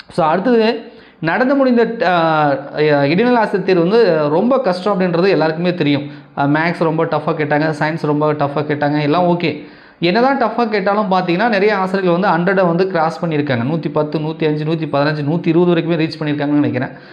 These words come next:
So இப்போ என்ன அப்படின்னா நைன்டி ஃபைவ், நைன்டி எடுத்தவங்களுக்கே வேலை கிடைக்குமா அப்படின்ற மாதிரி ஒரு டவுட் வந்துருச்சு. நிறைய ஆசிரியர்கள் வந்து அந்த நைன்டி ப்ளஸில் தான் இருக்காங்க.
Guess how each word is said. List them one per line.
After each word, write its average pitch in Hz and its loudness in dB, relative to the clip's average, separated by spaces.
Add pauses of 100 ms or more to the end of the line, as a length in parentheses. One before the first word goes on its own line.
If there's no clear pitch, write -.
(140)
So 202 0
இப்போ 175 0
என்ன 233 2
அப்படின்னா 226 0
நைன்டி 214 0
ஃபைவ், 226 0
நைன்டி 202 0
எடுத்தவங்களுக்கே 202 2
வேலை 185 2
கிடைக்குமா 175 0
அப்படின்ற 160 -2
மாதிரி 180 2
ஒரு 160 2
டவுட் 165 2
வந்துருச்சு. 160 0
நிறைய 185 0
ஆசிரியர்கள் 190 0
வந்து 196 0
அந்த 156 0
நைன்டி 202 0
ப்ளஸில் 156 0
தான் 165 0
இருக்காங்க. 139 0